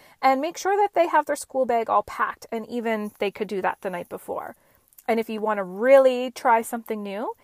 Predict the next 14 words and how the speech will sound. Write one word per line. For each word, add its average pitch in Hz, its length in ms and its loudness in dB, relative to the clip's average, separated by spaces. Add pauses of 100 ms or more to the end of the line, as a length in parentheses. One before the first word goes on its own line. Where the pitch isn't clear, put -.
(200)
then 226 160 -2
you 214 100 -6
can - 140 -12
invite 214 320 -6
them 233 180 -8
to 233 100 -14
do 208 240 -8
the 185 120 -6
movement 180 480 -10
and 185 160 -10
meditation - 600 -14
practice - 520 -16
with - 200 -16
you. - 240 -16